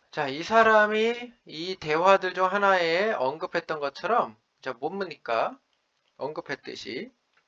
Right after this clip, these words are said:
나는 우리들이 귀 기울여 듣는 걸 원합니다.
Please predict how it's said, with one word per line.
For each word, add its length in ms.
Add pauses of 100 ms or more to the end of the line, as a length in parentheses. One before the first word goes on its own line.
(680)
나는 580 (440)
우리들이 840 (540)
귀 200
기울여 640
듣는 360
걸 140
원합니다. 840